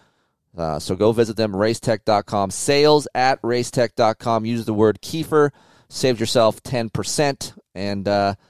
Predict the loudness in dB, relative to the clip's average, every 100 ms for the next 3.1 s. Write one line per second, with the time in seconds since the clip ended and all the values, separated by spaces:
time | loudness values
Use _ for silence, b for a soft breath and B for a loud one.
0 | _ _ -4 -4 -2 -4 -2 -2 -2 0
1 | 0 0 0 -4 0 2 2 2 -4 -2
2 | 0 4 6 6 4 -2 0 2 2 -4